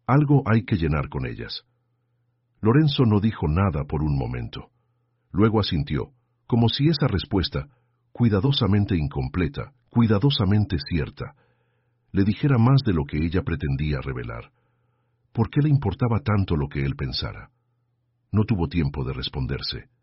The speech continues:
Cornelio apareció en la puerta, alertado por algún criado de que el duque llevaba demasiado tiempo solo en la biblioteca,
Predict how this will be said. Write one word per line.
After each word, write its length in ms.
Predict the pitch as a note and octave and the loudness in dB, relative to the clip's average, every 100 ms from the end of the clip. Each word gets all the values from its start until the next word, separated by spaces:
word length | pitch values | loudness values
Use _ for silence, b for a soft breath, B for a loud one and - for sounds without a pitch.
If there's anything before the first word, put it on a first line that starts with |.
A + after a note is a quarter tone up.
| _ - | _ 0
Cornelio 580 | B2 A2+ D3 D3 C3 A2 | 2 6 6 6 6 4
apareció 500 | D#2 D2 C#2 F2 D#2+ | 0 -2 -2 0 0
en 100 | C#2+ | 0
la 120 | C#2 | -2
puerta, 460 | D#2+ C#2+ - C2 - _ _ _ - | -2 -4 -4 -10 -10 _ _ _ -4
alertado 640 | E2+ F2 C#2+ A#2+ B2 C3 | 0 0 2 2 2 2
por 160 | G#2+ E2 | 0 0
algún 280 | C#2+ F#2 G#2+ | 0 2 0
criado 480 | F2+ E2+ E2+ F2 D#2 | 2 2 2 0 0
de 140 | D2 | -2
que 180 | - C#2+ | -2 -2
el 80 | C#2 | 2
duque 400 | G#2+ G#2 G2+ F#2+ B B B - | 0 2 -2 -2 B B B -4
llevaba 420 | D#2+ G2+ C3 C3+ | 0 2 4 4
demasiado 520 | A2+ F#2 - B2 G#2+ | 2 2 2 2 2
tiempo 360 | A#2 A#2 A2 F#2+ - | 2 2 2 -2 2
solo 280 | A2 F2+ | 2 2
en 100 | D2+ | 0
la 100 | D2 | 0
biblioteca, 760 | C#2+ C#2+ C#2 C#2 F2 C#2+ C2 | -2 -2 -2 -2 -2 -4 -8